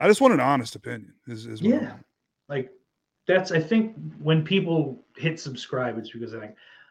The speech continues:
Speaker 2: "This guy has views similar to mine. I trust his opinion."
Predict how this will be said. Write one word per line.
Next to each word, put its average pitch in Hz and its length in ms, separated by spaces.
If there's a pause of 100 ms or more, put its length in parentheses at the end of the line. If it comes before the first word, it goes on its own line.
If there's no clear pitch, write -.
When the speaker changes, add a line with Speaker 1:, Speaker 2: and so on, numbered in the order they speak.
(160)
Speaker 2:
"This 143 160
guy 143 360
has 131 400
views 143 440
similar 185 300
to 185 80
mine. 175 440
I 110 180
trust - 340
his 127 120
opinion." 123 560